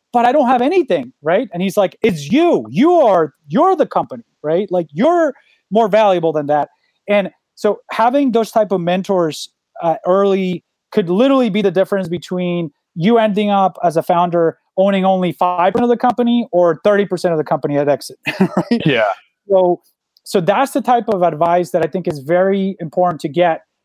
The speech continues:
Speaker 1: from other founders rather than just from V Cs or from,
Speaker 2: Mm-hmm.
Speaker 1: because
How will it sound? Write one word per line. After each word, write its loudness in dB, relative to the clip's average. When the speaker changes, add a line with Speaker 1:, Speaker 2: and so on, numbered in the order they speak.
Speaker 1:
from 0
other 2
founders -2
rather 2
than -2
just -2
from -2
V -4
Cs -2
or 0
from, -4
Speaker 2:
Mm-hmm. -4
Speaker 1:
because 2